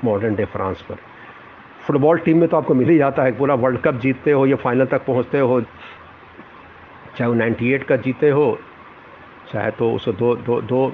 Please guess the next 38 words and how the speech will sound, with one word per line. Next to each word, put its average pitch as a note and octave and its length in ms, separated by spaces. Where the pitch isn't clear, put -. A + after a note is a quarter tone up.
तो A#2+ 140
आपको A2+ 400
फ्रांस A2 420
का A#2 300
बहुत G2+ 140
बड़ा A2+ 200
रोल A2+ 200
रहा A2 320
है। A2+ 60
अ, - 40
दो G#2+ 160
हज़ार G2+ 220
दो, G#2+ 220
दो G#2+ 120
हज़ार G2+ 260
छः - 260
में G#2+ 180
बहुत, A2 320
अ, A2+ 180
इस A#2+ 100
बार A#2+ 180
भी A#2 60
फाइनल A2 360
तक G#2+ 220
पहुंचा G#2+ 340
फ्रांस। G#2 400
सब - 240
जितने C#3+ 300
फ्रांस B2 280
फुटबॉल A#2+ 460
टीम A#2 280
है, A#2 180
स्पोर्ट्स A#2 640
है, A2+ 80
जितने A#2 300
इवेंट A2 220
हैं, G3 140
उसमें D#3+ 440